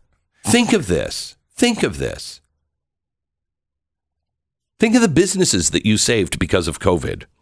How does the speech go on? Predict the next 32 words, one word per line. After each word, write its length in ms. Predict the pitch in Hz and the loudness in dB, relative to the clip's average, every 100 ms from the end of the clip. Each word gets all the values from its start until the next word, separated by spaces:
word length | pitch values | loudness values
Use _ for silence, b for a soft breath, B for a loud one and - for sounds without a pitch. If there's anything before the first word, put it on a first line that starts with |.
| b b b b - | b b b b -2
Do 360 | - 127 107 | -2 0 2
you 60 | 208 | 4
know 140 | 226 | 6
the 100 | 190 | 4
world 380 | 127 117 127 143 | 6 6 6 6
wouldn't 320 | 113 117 110 | 4 4 0
really 680 | 95 98 110 120 127 127 117 _ - | 2 2 4 4 4 2 -4 _ 0
know 380 | 95 95 113 | 4 4 4
about 240 | 87 87 82 | 4 0 -2
the 60 | |
Tides 360 | - 90 95 87 | -2 -2 -2 0
Foundation 640 | 110 107 104 110 - 123 - | 0 2 2 0 0 0 0
if 80 | 78 | 0
it 100 | 71 | 2
wasn't 320 | 80 82 - _ _ - | 0 0 -4 _ _ -10
for 240 | - 67 | -2 -2
you? 500 | 55 64 82 107 160 _ _ b b b b - | -2 0 2 2 -2 _ _ b b b b 0
Do 80 | |
you 80 | 131 | 2
know 440 | 147 98 101 165 165 | 4 4 6 4 2
that, 300 | 78 - - - | 0 -2 -6 -2
do 80 | 135 | 0
you 60 | |
know 280 | 170 120 196 | 4 4 4
that 160 | 180 - - - _ _ | 2 -2 -10 -20 _ _
George 340 | 87 131 156 143 | 0 2 4 2
Soros, 360 | - 131 190 - | 4 4 4 2
do 80 | |
you 60 | 113 | 2
think 200 | 226 202 | 2 2
George 360 | 135 151 180 - | 4 4 4 2
Soros 600 | - 110 147 196 - | 4 6 6 4 2